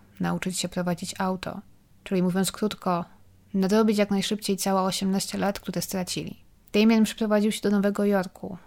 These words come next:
razem z Lori Davis, architekt, która była zaangażowana w jego sprawę od lat. Para pobrała się jeszcze, gdy Damien był w więzieniu. Niedawno kupili dom w Salem,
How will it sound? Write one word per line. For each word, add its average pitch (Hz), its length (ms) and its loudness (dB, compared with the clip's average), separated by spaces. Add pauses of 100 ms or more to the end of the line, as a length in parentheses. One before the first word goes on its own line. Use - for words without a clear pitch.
(140)
razem 185 460 0
z - 80 -4
Lori 196 240 0
Davis, 190 680 -6 (120)
architekt, 196 560 -2
która 175 180 -6
była 165 260 -4
zaangażowana 180 680 -2
w 180 40 -2
jego 175 180 -4
sprawę 180 340 -4
od 170 160 -6
lat. 170 340 -8 (1120)
Para 208 260 2
pobrała 220 400 2
się 214 140 -2
jeszcze, 208 340 0
gdy 190 120 0
Damien 190 340 2
był 185 160 0
w 180 60 -6
więzieniu. 175 500 0 (680)
Niedawno 233 360 6
kupili 247 360 2
dom 233 260 4
w - 80 -8
Salem, - 480 0